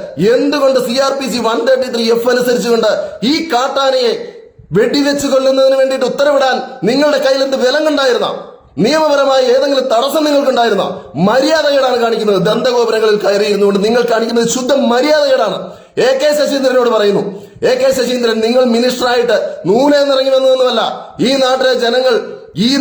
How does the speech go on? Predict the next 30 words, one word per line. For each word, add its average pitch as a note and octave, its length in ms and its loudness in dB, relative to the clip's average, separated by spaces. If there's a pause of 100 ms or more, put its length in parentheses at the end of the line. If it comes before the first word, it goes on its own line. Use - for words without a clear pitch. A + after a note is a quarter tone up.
നാട്ടിലെ B3 360 0 (100)
ഭരണഘടന B3+ 580 0
നൽകുന്ന A#3+ 360 0
അവകാശം B3+ 440 0
അനുസരിച്ച് G3+ 320 -2 (100)
ജീവിക്കാൻ A3 460 0 (380)
അവകാശമുള്ള A#3+ 640 0 (100)
ജനങ്ങൾ A3+ 280 0 (340)
തെരഞ്ഞെടുത്താണ് C4+ 640 2
നിങ്ങളെ. G#3+ 220 0 (380)
നിങ്ങളുടെ B3 360 2
കീഴിലാണോ A3 460 0 (100)
ചീഫ് G3+ 200 -4
വൈൽഡ് G#3 200 2
ലൈഫ് G3+ 180 0
വാർഡൻ, F3+ 200 0 (260)
അതോ G#3 100 0 (140)
ചീഫ് A#3+ 220 -2
വൈൽഡ് A#3 200 2
ലൈഫ് G#3 180 0
വാർഡനാണോ G3+ 340 0 (100)
നിങ്ങളെ C#4 280 2
ഭരിക്കുന്നത്? A#3 400 -2 (380)
നിങ്ങൾ D#4 240 2
വ്യക്തമാക്കണം. C4 560 0 (440)
നിങ്ങൾ C#4 240 2 (120)
കേരളത്തിലെ B3+ 480 0
വനം B3 240 0
വകുപ്പിനെ B3 360 0
നിയന്ത്രിക്കാൻ A#3+ 420 0